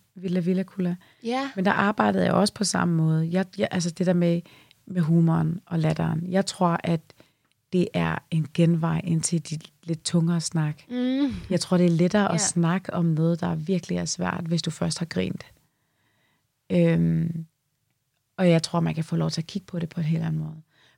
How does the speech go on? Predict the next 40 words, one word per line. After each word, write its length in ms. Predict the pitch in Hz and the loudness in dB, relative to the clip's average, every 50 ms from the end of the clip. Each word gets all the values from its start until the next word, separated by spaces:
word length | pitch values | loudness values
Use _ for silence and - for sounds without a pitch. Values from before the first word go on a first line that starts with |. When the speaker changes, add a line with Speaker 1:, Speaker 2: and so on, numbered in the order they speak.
| _ | _
Speaker 1:
For 80 | - 196 | -6 -2
der 100 | 175 170 | 0 2
er 120 | 175 185 | 4 4
jo 60 | 202 214 | 6 6
meget 300 | 214 202 185 180 180 - | 6 4 4 2 2 0
det 100 | 185 165 | 0 2
her, 220 | 165 180 175 180 | 2 0 0 -2
det 200 | 175 - 190 180 | -2 -2 -4 -4
kunne 200 | - - 196 196 | -2 0 0 2
have 100 | 196 175 | 2 2
været 240 | 170 170 165 139 - | 0 0 -2 -2 -4
tungt, 380 | - - - 156 160 160 - | -4 -2 0 0 0 0 -2
og 80 | - 156 | -2 -2
det 100 | 160 156 | -2 -2
kunne 120 | - 170 | -2 -2
have 80 | - 139 | 0 0
været 160 | 135 143 151 | -2 0 0
virkelig 280 | 160 175 160 - 156 - | 0 0 0 -2 -4 -6
tungt 240 | - 160 160 156 143 | -4 -4 -4 -4 -4
drama. 300 | 147 151 151 160 160 156 - _ _ _ _ _ _ _ _ _ _ _ _ - | -4 -4 -4 -4 -4 -6 -8 _ _ _ _ _ _ _ _ _ _ _ _ -8
Men 220 | 180 180 170 170 | -4 -2 0 2
meget 180 | 165 165 180 202 | 2 2 2 2
af 60 | 208 | 2
det 60 | 196 | 0
er 40 | 175 | 0
også 160 | 170 180 - | -2 -2 -4
sjovt. 420 | - - - - - - 185 - _ _ _ _ _ _ _ - | -6 -6 -6 -6 -6 -8 -10 -16 _ _ _ _ _ _ _ -20
Speaker 2:
Mm. 60 | 208 208 196 196 190 | -20 -20 -20 -10 -8
Speaker 1:
Og 100 | - 180 | -2 2
bagefter 320 | - 208 214 226 - - - | 4 4 4 4 2 0 0
kan 120 | 196 185 | 0 2
man 80 | 175 170 | 2 2
så 80 | 180 | 2
også 140 | 185 175 - | 0 0 0
bag-, 260 | - 180 175 175 170 - - _ _ _ - | 0 2 2 2 0 -4 -8 _ _ _ -4
kan 100 | - 170 | -2 0
man 120 | 170 165 | 2 2
også 160 | 160 170 - | 2 0 0
tænke 260 | - - 185 170 160 170 | 0 0 0 0 0 -2
over, 120 | 165 | -4